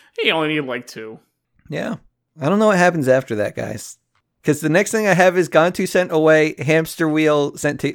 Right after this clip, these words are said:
Speaker 2: a cage.
Speaker 1: Uh, let's see.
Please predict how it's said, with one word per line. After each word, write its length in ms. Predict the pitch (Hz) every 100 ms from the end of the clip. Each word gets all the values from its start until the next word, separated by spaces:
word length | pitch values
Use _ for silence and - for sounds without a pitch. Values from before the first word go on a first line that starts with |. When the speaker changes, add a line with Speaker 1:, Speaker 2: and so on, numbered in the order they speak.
| 160
Speaker 2:
a 60 | 131
cage. 520 | - 110 98 - - _ _ _ _ _ _ 208 247 - _ _
Speaker 1:
Uh, 280 | 160 170 170
let's 200 | 175 -
see. 420 | 151 135 120 -